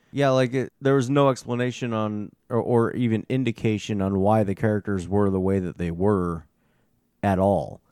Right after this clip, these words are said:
And in particular, I think actually Margot Robbie did a very good job portraying the Harley Quinn that was written for her. My issues with the Harley Quinn acting or character is more on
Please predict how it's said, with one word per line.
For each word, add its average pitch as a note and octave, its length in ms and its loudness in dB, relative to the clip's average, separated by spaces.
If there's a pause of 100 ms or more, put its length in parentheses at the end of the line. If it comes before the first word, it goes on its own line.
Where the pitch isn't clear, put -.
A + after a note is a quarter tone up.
(500)
And A2+ 400 -2 (320)
in C3 140 -2
particular, B2 540 -2
I A2 100 2
think A#2 180 -6
actually A2 300 -2
Margot G#2+ 300 0
Robbie G2+ 380 0
did F#2 180 -2
a F2 40 -4
very G#2+ 520 2
good F#2 460 0
job F#2 760 0
portraying A2 880 -2
the G2 140 0
Harley G2+ 320 0
Quinn G2+ 400 -2
that F2+ 140 -4
was E2+ 200 -4
written F#2 360 -2
for G2+ 280 -2
her. A#2+ 260 -2 (720)
My A2+ 220 0
issues A#2 420 2
with A2+ 140 -4
the G2+ 120 -2
Harley A2 280 0
Quinn B2 640 -2 (120)
acting G2+ 460 -2
or F#2+ 100 -4
character G2+ 600 -2
is F#2 200 -2
more G#2+ 320 4
on G2 360 0